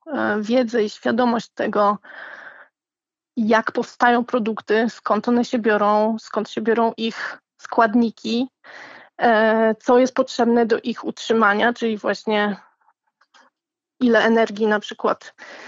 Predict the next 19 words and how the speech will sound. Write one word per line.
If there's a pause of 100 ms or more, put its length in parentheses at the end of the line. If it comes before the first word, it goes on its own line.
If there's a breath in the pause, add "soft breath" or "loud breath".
(200 loud breath)
kosztuje,
e,
wypranie, (760 loud breath)
mm,
bluzki,
która
jest
z
poliestrem
i
bluzki,
które,
w, (640)
w
której
tego
poliestru
nie
ma